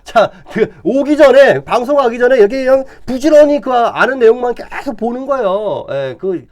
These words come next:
자세히 알지도 못해요. 어떻게 그 한 분야를 공부하려고 그러면 얼마나 그 많은 공부를 해야 되는데요.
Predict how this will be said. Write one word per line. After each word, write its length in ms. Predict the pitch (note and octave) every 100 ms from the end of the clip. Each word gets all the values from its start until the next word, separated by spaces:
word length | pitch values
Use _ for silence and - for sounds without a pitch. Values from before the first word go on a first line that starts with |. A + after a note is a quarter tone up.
| _
자세히 320 | - F3+ A#3+
알지도 300 | F3 C#3 G3+
못해요. 360 | G3 A#2+ G3+ F#3+
어떻게 380 | E3+ F#3 G#3+ - _ _ _
그 100 | A#3+
한 220 | A#3 C#4
분야를 340 | G3 A3 A3 A3+
공부하려고 500 | E3 F#3 G#3+ G#3 F3
그러면 200 | F3 D#3+
얼마나 440 | C3 F#3+ G3 F3
그 280 | D#3 D3+ C#3
많은 220 | A#2 C#3+ A#2
공부를 280 | B2+ C#3
해야 80 | F#3
되는데요. 500 | F3+ D3 F#2+ F2 F2+